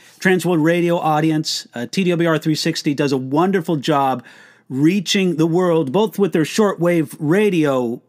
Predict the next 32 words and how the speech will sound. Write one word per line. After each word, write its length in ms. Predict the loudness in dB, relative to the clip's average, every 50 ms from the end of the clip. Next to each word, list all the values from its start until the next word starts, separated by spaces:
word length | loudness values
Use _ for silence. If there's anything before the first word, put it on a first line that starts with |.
| _
uh, 300 | -8 -6 -6 -6 -8 -8 -4
work, 360 | 0 2 2 2 0 -2 -4
which 160 | -4 -4 -4
has 100 | -4 -2
been 120 | -2 -2 0
going 220 | 2 2 2 2
on 80 | 0 -2
for 120 | -2 -4
decades, 520 | -2 -2 -2 -2 -2 -4 -4 -4 -6 -8 -12 -18 -20 -20 -20 -20 -20 _ _ _
and 120 | -2 0 2
now 160 | 2 2 2
their 180 | 2 0 0
online 440 | 2 2 2 2 2 2 2 2 2 0
ministry, 420 | 0 -2 -2 -2 -2 -2 -2 -2
T 200 | -2 -2 -2 0
W 260 | 0 0 0 2 2
R 100 | 0 0
three 240 | -2 -2 -4 -4 -2
sixty. 600 | -2 -2 -4 -4 -4 -4 -8 -8 -8 -10 -12 -14 -20 _ _ _ _ _
Uh, 380 | -20 -18 -16 -16 -16 -16 -14 -8
so 140 | -4 0 2
we 100 | 2 2
wanna 180 | 2 2 2
welcome 440 | 2 4 4 2 2 2 0 0 0 0
everybody 520 | 0 0 0 0 2 0 0 0 -2 -4
who's 600 | -4 -6 -6 -4 -2 -2 -2 -4 -4 -8 -10 -12 -14 -10
joining 380 | -4 0 0 2 2 2 0 0
us 240 | -2 -2 -4 -8 -12 -14 -20 -20 -20 -20 _ _
from 160 | -2 0 2
that 180 | 2 0 0
great 260 | 0 0 0 0 0 0
audience. 540 | 0 0 2 0 0 -2 -2 -4 -6 -10